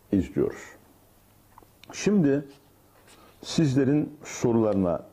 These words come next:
gelmek istiyorum ve Halil Erkan Çelik,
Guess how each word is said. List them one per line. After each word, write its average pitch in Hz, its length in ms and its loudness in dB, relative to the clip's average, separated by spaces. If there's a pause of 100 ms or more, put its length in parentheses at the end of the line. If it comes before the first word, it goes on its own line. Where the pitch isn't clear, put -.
(120)
gelmek 78 500 -2
istiyorum 139 680 0 (680)
ve 101 240 4 (2250)
Halil 180 240 2
Erkan 139 460 0 (200)
Çelik, - 440 -2